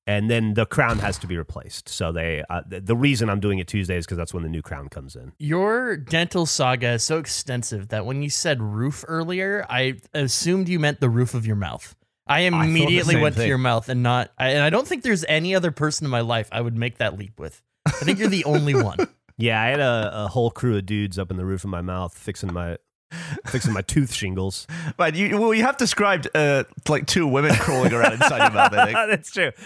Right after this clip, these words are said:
Speaker 1: It is absolutely true. It, <laughs> that's, that's totally fair. Anyway, so just, just wanna leave that out there. Uh, I, hopefully nothing goes wrong next Tuesday, but, uh, I, you know.
Speaker 2: I mean, nothing could. It's ten percent.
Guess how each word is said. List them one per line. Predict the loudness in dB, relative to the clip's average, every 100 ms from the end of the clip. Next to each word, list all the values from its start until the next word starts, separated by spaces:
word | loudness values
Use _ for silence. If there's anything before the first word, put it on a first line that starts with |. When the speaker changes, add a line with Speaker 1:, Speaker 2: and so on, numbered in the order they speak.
| -12 0
Speaker 1:
It | 2
is | 4 4
absolutely | 2 0 -2
true. | 0 -2 -2
It, | -2
<laughs> | -2 0 2 0 0 -2 0 -4 -4
that's, | -2 0 0 0
that's | -2 -2 -6 -6 -6 -2
totally | 0 2 0
fair. | -2 -6 -8 0
Anyway, | 4 6 6
so | 4
just, | 2 0
just | 0 2
wanna | 2 4
leave | 2 2
that | 2
out | 2
there. | 2 0 -2 -2
Uh, | 0 2 0 0
I, | 0 2
hopefully | 2 2 2
nothing | 4 2
goes | 2 2
wrong | 2 0
next | -2
Tuesday, | -6 -8 -6 -6 -6
but, | -8 -8 -6
uh, | -8 -10 -10
I, | -12 -12 -14
you | -10
know. | -4
Speaker 2:
I |
mean, | 0
nothing | 0 0 0
could. | 0 0
It's | 0
ten | -2 -2
percent. | -2 0 0 0